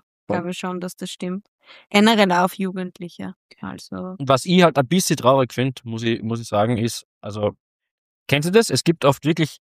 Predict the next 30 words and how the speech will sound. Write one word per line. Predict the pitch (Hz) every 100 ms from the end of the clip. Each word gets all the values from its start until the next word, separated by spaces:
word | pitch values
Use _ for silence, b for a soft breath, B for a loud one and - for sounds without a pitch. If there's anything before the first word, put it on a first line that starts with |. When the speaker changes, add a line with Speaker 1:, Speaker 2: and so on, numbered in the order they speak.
| _ _ _ _ -
Speaker 1:
Leute, | 123 127 - 135
die | 135
einen | 131
für | - 135
subjek-, | 123 156 131 110
das | 110
ist |
eine | 98
subjektive | - 117 110 120 127 110
Aussage | 104 120 117
natürlich, | 117 123 151 B B
Speaker 2:
Mhm. | 233 226
Speaker 1:
die | 123
einfach | 113 120 - _ _ _ _ _ _ -
schon | - 135 147
schön | - 127 127 175
sind. | 190 208 339 _ _ _ _ _ _ _
Und | 135 127
dann | 135 165 175 -
haben | - 135 143 131
die | 151
Leute | 131 131 143 135
teilweise | 123 127 127 135
noch | 123
so | 131 117
das | - 113 -
Bedürfnis, | - - 131 - 135 120 -
sie | 117
jetzt | 113 -
einfach, | - 107 123 107 -